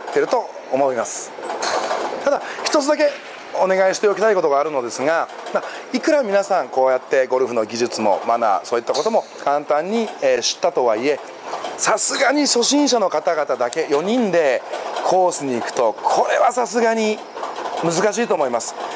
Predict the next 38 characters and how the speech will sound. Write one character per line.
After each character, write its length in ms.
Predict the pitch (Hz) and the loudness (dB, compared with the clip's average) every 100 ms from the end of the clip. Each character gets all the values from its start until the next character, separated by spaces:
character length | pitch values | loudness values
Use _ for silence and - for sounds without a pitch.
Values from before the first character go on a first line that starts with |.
| - | -2
や 80 | 196 | 0
は 80 | 226 | 2
り 80 | 254 | 2
こ 160 | 220 | 2
う 60 | 196 | 2
皆 180 | 185 170 | 2 2
様 280 | 156 156 160 | 2 2 4
を 120 | 202 | 4
こ 240 | 175 156 - - - | 2 0 -2 -12 -2
う 40 | |
ガ 140 | 151 160 | 0 2
イ 60 | |
ド 120 | 147 | 0
し 60 | 131 | 0
て 120 | 139 | 0
く 80 | 123 | 2
れ 140 | 120 | 2
る、 180 | 113 110 104 - - | 2 0 -2 -8 0
え 180 | 120 | 2
ー、 20 | 117 | 2
エ 40 | |
チ 80 | - | 0
ケ 80 | 127 | -2
ッ 20 | |
ト 120 | 120 | 0
リ 120 | 131 | 0
ー 20 | 160 | 2
ダ 220 | 113 95 | 2 2
ー、 0 | - - | -6 -2
え 180 | 110 101 | 0 0
ー、 20 | |
と 140 | 110 127 | 0 2
い 60 | |
う 20 | |
よ 80 | 131 | 4
う 40 | 117 | 4
な 60 | |
ね、 120 | 123 | 0